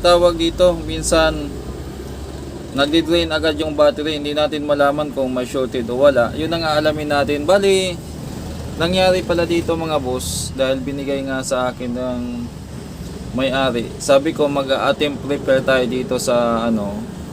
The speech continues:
sa unit niya. Magawa sa hindi, magkakaroon tayo ng, ano, service charge o labor. Kasi mag-attempt nga tayo mag-repair. So, siyempre, kukonsumo tayo ng oras dyan, kuryente.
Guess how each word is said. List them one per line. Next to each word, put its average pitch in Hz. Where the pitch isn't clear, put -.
sa 117
unit 131
niya. 113
Magawa 147
sa 151
hindi, 139
magkakaroon 123
tayo 123
ng, 110
ano, 120
service 127
charge 139
o 117
labor. 127
Kasi 139
mag-attempt 131
nga 139
tayo 135
mag-repair. 127
So, 143
siyempre, 135
kukonsumo 123
tayo 120
ng 120
oras 117
dyan, 120
kuryente. 113